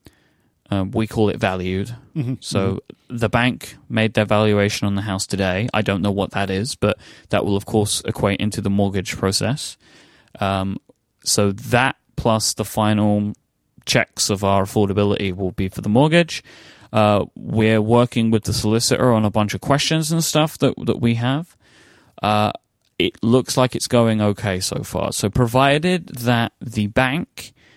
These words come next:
Speaker 1: is able to give us the money we need, there is a strong chance, provided nothing terrible happens,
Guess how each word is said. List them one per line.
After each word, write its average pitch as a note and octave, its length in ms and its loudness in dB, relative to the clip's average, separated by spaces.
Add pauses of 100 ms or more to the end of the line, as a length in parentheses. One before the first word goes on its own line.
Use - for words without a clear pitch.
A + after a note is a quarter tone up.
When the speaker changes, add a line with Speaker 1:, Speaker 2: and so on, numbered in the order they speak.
(540)
Speaker 1:
is A2 420 2 (140)
able A#2 280 2
to A2 180 -4
give B2 220 0
us C3 160 2
the A#2 100 0
money A#2 320 4
we G#2+ 200 2
need, C#3+ 460 0 (1120)
there A#2 180 2
is A2+ 160 0
a G#2+ 200 4
strong B2+ 540 2
chance, - 800 0 (520)
provided A2+ 420 0
nothing A#2 360 -4
terrible A2+ 420 0
happens, A2+ 580 -4